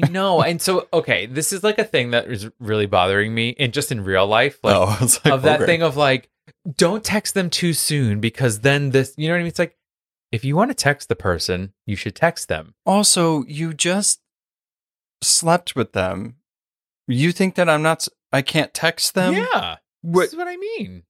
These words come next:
Speaker 2: They, they, s-, they saw all of me. I can send them some <laughs> words.
Speaker 1: Yeah, absolutely.
Speaker 2: <laughs>
Speaker 1: That's,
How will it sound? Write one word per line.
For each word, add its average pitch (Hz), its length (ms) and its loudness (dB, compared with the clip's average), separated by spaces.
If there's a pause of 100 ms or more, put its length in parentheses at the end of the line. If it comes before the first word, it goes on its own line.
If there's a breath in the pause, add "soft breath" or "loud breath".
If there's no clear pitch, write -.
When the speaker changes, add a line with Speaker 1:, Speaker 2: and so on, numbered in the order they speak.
(160)
Speaker 2:
They, 156 320 2
they, 135 300 -4
s-, - 280 -2
they 147 200 -2
saw 165 180 2
all 147 420 2
of 110 160 -8
me. 90 340 -6 (280)
I 120 120 0
can 127 180 -4
send 123 260 -2
them 117 140 -2
some 107 200 -4
<laughs> 127 120 2
words. 165 520 2 (100)
Speaker 1:
Yeah, 214 200 2 (120)
absolutely. 220 680 0
Speaker 2:
<laughs> 113 40 2
Speaker 1:
That's, 196 260 0